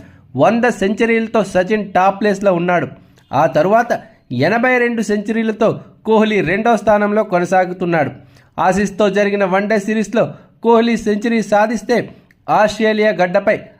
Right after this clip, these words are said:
అత్యధిక సెంచరీలు చేసిన విదేశీ బ్యాటర్గా కూడా రికార్డులో నిలుస్తాడు.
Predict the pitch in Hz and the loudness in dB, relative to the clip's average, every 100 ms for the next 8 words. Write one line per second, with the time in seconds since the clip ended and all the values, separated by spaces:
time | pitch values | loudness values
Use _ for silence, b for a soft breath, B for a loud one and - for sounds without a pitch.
0 | _ 185 196 - - 247 233 226 147 - | _ -2 -2 -6 -2 0 0 -2 -4 -4
1 | 185 233 233 226 226 202 196 196 131 B | -4 0 0 -2 0 0 0 -4 -6 B
2 | B - 127 180 233 226 220 143 175 202 | B -10 -2 0 2 0 0 -2 0 0
3 | 214 208 208 202 202 190 185 180 185 185 | 0 0 0 0 2 2 2 0 0 2
4 | 185 151 156 170 190 165 | -2 0 -4 -2 0 0